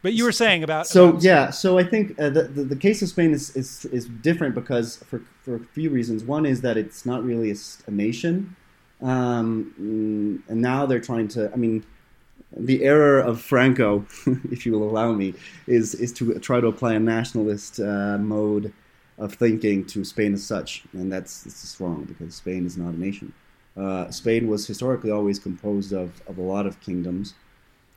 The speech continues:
Speaker 2: and, and, and, and lordships and so, and so forth. <clears throat> You know, the title of the King of Spain was never, you know, Rey de España, that doesn't exist. It was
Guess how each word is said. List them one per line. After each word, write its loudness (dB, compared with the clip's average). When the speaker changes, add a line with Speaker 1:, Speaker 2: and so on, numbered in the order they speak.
Speaker 2:
and, -6
and, -4
and, -6
and -6
lordships -4
and -10
so, -6
and -6
so -4
forth. -4
<clears throat> -4
You 2
know, 0
the -8
title 2
of -6
the -4
King 0
of -4
Spain 0
was -4
never, -2
you -6
know, -6
Rey 2
de 0
España, -2
that -6
doesn't -6
exist. -6
It -6
was -10